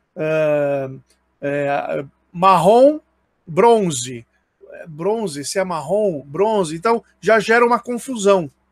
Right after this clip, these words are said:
tá? Então, procure usar as cores, já que todo mundo conhece, pra descrever uma lesão. Porque aí quem pegar aquela ficha vai entender o que tá acontecendo, tá bom? É... Manobras de semiotécnica pra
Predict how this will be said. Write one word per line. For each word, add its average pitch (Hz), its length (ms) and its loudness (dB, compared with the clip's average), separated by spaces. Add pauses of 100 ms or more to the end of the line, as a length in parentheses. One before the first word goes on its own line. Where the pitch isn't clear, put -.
tá? 180 260 -2 (220)
Então, 165 220 -2
procure 220 320 -2
usar 233 280 2
as 214 120 -2
cores, 214 400 2
já 202 160 2
que 208 140 -8
todo 233 220 -6
mundo 220 220 -6
conhece, 196 580 -4 (200)
pra 208 140 4
descrever 196 460 2
uma 202 120 0
lesão. 143 440 -4 (180)
Porque 180 220 -4
aí 190 140 4
quem 240 200 -4
pegar 175 320 2
aquela 180 260 -2
ficha 214 480 -6 (280)
vai 196 240 0
entender 202 360 -2
o 185 80 -2
que - 100 -18
tá 185 120 2
acontecendo, 196 600 -6 (320)
tá - 80 -8
bom? 190 260 2 (640)
É... 143 600 0 (1700)
Manobras 240 520 4
de 254 100 0
semiotécnica 240 920 2
pra 226 440 2